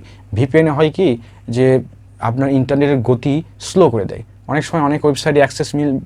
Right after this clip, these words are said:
মিল-, মিলে যায়, কিন্তু তারপর হয় কি, আহ, আমরা অনেক সময় চাই যে আমাদের গোপনীয়তা রাখতে, কিন্তু গোপনীয়তা রাখতে গিয়ে দেখা যায় যে অনেক সময় ইন্টারনেটের স্পিডটা কমে যায়। এই ইন্টারনেটের স্পিড যদি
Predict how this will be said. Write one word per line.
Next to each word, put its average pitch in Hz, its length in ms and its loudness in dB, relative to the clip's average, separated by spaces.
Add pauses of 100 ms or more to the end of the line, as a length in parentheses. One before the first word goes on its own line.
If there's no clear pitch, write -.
মিল-, 156 120 0
মিলে 156 360 4
যায়, 107 160 0
কিন্তু 131 220 -4
তারপর 147 280 0
হয় 139 180 -2
কি, 170 140 -4
আহ, - 480 -10
আমরা 117 340 4
অনেক 135 200 2
সময় 139 200 -4
চাই 131 140 0
যে 131 80 0
আমাদের 127 260 2
গোপনীয়তা 117 600 -2
রাখতে, 120 320 -2
কিন্তু 117 180 0
গোপনীয়তা 127 360 0
রাখতে 120 240 -4
গিয়ে 127 140 2
দেখা 120 160 0
যায় 123 160 0
যে 120 80 -4
অনেক 113 140 -2
সময় 123 180 -6
ইন্টারনেটের 113 300 -2
স্পিডটা 120 480 -4 (280)
কমে 165 200 2
যায়। 104 180 -2 (380)
এই 139 240 2
ইন্টারনেটের 131 600 0
স্পিড 131 260 -6
যদি 135 320 0